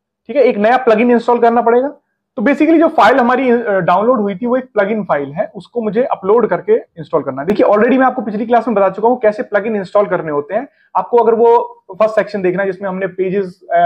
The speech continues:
ऐड करना सीखा, हमने post ऐड करना सीखा, हमने plugins install करने सीखे, हमने सीखा कि hostinger पे hosting कैसे खरीदते हैं और domain कैसे connect करते हैं, तो वो सब मैंने पहली, अ, class में ऐड करा हुआ है,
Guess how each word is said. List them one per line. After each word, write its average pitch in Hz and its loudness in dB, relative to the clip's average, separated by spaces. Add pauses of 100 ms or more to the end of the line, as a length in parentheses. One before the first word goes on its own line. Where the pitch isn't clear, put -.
(180)
ऐड 175 2
करना 185 -2
सीखा, 180 -8
हमने 165 -4
post 185 -6
ऐड 180 0
करना 170 -4
सीखा, 170 -8
हमने 170 -4
plugins 180 -4
install 190 -2
करने 180 -4
सीखे, 170 -14
हमने 185 -8
सीखा 196 -2
कि 214 -6
hostinger 190 -4
पे 208 -6
hosting 175 -8
कैसे 185 -2
खरीदते 156 -10
हैं 180 -14 (400)
और 196 2
domain 202 2
कैसे 196 0
connect 175 -4
करते 151 -6
हैं, 240 -8
तो 180 -6
वो 196 0
सब 233 0
मैंने 208 2
पहली, 214 -2
अ, 170 -2
class 170 -2
में 180 -2
ऐड 156 0
करा 160 0
हुआ 175 2
है, - -2